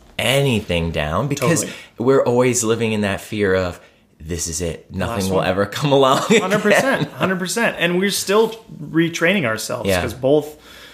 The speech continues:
Speaker 2: Kobe and I are people who, who also want people to like us and want people to know we're nice, and so have a really hard time saying no to people. And it's, that's been its own skill to develop, 'cause like you said, we, m-, m-,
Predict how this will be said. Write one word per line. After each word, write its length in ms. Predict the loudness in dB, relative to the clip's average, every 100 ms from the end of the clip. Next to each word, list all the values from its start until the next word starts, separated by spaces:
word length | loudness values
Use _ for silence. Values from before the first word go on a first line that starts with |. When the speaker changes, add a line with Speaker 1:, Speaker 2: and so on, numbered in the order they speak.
| -10 0
Speaker 2:
Kobe 260 | 2 2
and 100 | 0
I 220 | 0 -2
are 140 | 0 -2
people 560 | -2 -2 2 2 2
who, 420 | 0 0 -2 -8 -16
who 160 | -2 2
also 300 | 4 2 0
want 380 | 2 2 0 -4 -10 _ -8
people 200 | -6 -4
to 80 | 2
like 260 | 2 2
us 160 | 0 0
and 100 | 0
want 140 | 2
people 180 | 0 -2
to 60 | -2
know 140 | -4
we're 80 | -4
nice, 480 | -4 -2 -2 -4 -6
and 140 | -6
so 320 | -4 -2 -4 -8 -20 -20 -2
have 160 | 0
a 60 | 2
really 200 | 2 2
hard 280 | 2 0 0
time 580 | -4 -2 -2 -4 -10 -14 _
saying 420 | 0 2 2 0
no 440 | 0 2 2 -2 -4
to 100 | -8
people. 480 | -4 -4 -2 0 0
And 80 | -2
it's, 380 | -4 -6 -8 -12 -18 -14 -14 -12 -4
that's 300 | 0 0 2
been 160 | 0
its 140 | 2 2
own 200 | 2 0
skill 240 | -2 -4
to 100 | -4
develop, 380 | -6 -4 -4 -4
'cause 140 | -8 -8
like 120 | -8
you 60 |
said, 220 | -4 -2 -2
we, 100 | -6 -8 -16 -14
m-, 180 | -16 -16
m-, 280 | -18 -20 -20